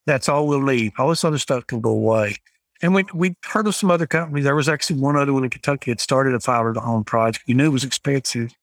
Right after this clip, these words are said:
A lot of other companies, you know, you hear about Google doing this gigabit, fi-, uh,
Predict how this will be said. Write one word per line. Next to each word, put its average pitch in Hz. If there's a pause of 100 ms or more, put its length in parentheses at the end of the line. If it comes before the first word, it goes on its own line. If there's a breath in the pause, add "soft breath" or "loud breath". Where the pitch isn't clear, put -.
(480 loud breath)
A -
lot 131
of 127
other 127
companies, 135 (200)
you 147
know, 131
you 117
hear 139
about 131
Google 127
doing 123
this 117
gigabit, 120
fi-, 120
uh, 113